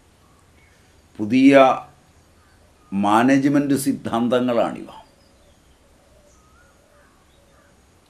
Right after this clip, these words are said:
മത പ്രചാരണ പ്രവർത്തന രംഗങ്ങളിലും ആധ്യാത്മിക പ്രചാരണ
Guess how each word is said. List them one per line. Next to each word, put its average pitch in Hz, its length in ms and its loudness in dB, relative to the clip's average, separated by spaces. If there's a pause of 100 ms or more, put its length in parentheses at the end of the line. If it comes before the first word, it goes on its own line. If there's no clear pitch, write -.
(360)
മത 87 240 -2 (2500)
പ്രചാരണ 120 840 2 (1800)
പ്രവർത്തന 127 600 2 (180)
രംഗങ്ങളിലും 101 720 0 (2000)
ആധ്യാത്മിക 131 1000 2 (340)
പ്രചാരണ 131 680 4